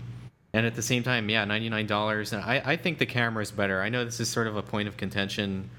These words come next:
among, you know, the Galaxy S three, One X,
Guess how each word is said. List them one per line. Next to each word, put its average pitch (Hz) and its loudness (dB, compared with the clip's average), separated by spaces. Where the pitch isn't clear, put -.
among, 101 0
you 113 -2
know, 101 2
the 104 -2
Galaxy 110 2
S 107 0
three, 104 0
One 113 2
X, - -2